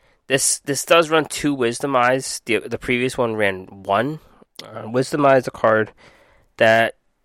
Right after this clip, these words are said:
should get better with more Pendulum Magicians. Um, I guess they count the Dragon Pit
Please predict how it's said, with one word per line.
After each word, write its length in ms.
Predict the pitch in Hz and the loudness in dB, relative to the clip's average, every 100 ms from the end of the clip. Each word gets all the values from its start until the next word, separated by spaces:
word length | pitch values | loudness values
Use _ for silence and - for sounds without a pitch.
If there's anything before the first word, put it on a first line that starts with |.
| _ _ _ _ - | _ _ _ _ -10
should 260 | - 165 | 0 2
get 200 | 190 165 | 2 2
better 420 | 135 131 131 127 | 4 6 6 6
with 180 | 123 110 | 4 -4
more 220 | 110 117 | -2 -2
Pendulum 480 | 113 117 113 117 107 | 2 0 0 0 -2
Magicians. 800 | 98 - 131 - 139 135 - - _ _ _ _ _ _ _ _ _ - | -4 -2 -2 -2 -4 -4 -8 -12 _ _ _ _ _ _ _ _ _ -8
Um, 600 | 117 110 110 107 104 104 - _ - | -2 0 0 0 -2 -10 -16 _ -4
I 100 | 143 | 0
guess 160 | 208 | 2
they 100 | - | 0
count 320 | 156 139 139 - | 2 2 2 0
the 280 | 120 113 - _ _ _ _ _ _ _ | -4 -4 -12 _ _ _ _ _ _ _
Dragon 380 | 110 123 135 | 0 0 0
Pit 320 | 131 - 131 | -2 2 2